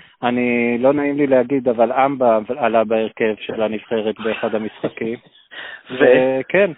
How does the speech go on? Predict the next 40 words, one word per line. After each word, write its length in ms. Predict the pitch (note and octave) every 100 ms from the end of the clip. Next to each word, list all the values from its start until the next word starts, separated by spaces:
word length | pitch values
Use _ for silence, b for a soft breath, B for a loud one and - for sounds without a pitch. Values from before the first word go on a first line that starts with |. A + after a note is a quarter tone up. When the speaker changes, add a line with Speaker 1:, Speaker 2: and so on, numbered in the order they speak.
| - C3+
Speaker 1:
זהו, 220 | A3 D3 A#2+
זה, 260 | C#3 D#3 C#3
זה, 380 | D3 D#3 D3+ C3+ A#2+ B B -
גם 120 | B2
דוד 260 | A#2+ A#2 A2+
זאדה 360 | C3 D#3+ E3 D#3
עלה, 340 | C#3 C3 A#2+ A#2 - C#3+
כאילו, 640 | - F3+ G3+ G3+ G3+ G#3+ G3 _ _ _ _ _ -
אה, 220 | G3+ G3+ F#3+
כל 160 | A#3+ B3+
מיני 240 | C#4 C4+
כאלה 380 | - F#3 D3+ D#3 D#3 D#3 E3 E3+
שלא 420 | - F#3+ F#3+ G3
Speaker 2:
פשוט 160 | G3 G3
באמת 340 | G#3+ A3+ G3+
Speaker 1:
ממש 220 | A3+ C#3+ C3 B2
Speaker 2:
מ-, 40 |
Speaker 1:
שחקנים. 320 | B2+ - G3+ C3 _ _ _ _
Speaker 2:
ק-, 80 | -
קש-, 340 | E3 D3 - -
קשה 280 | D3 - G3
לי 100 | G#3
לקבל 480 | - - F3+ - D#3+
את 140 | E3
זה 140 | C#3+ C3+
שזה 180 | B2 A2
כל 160 | A2+ G#2+ -
כך 180 | D3 -
קשה, 340 | A#2+ - D#3
אבל 220 | B2 G2+ - B B B B
אני, 160 | A2+ A2+
אני 160 | A#2+ A#2
לא 140 | A#2
מצליח 300 | A#2 A2+ G#2
להבין. 300 | G2 G2+ D3
אמבה, 420 | - D#3 E3 E3+ -
אגב, 400 | - C3+ C#3+ C3 B2 _
אה, 120 | A#2+ A#2+
נתן, 440 | B2+ C#3 D3 D#3
אה, 180 | D3+ C#3